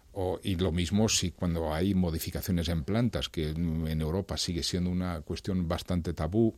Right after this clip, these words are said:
mm, desde mi punto de vista sin razón, pero, eh, se hacen por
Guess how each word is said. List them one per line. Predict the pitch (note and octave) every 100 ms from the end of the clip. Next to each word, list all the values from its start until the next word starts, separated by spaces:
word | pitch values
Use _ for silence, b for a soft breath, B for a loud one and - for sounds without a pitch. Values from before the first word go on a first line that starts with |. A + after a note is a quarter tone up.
| - -
mm, | F#2 E2+ D#2 D2+ C#2
desde | D#2+ D2
mi | D2+
punto | D#2 D#2 D2+
de |
vista | E2 -
sin | C#2+ D#2+ C#2+
razón, | B1 C#3 D3+ B B B -
pero, | - G2 G#2+ B2
eh, | G2+ F#2 E2 D2+ D2 _ - - -
se | - D#2+
hacen | - G#2+ - -
por | F2+ D#2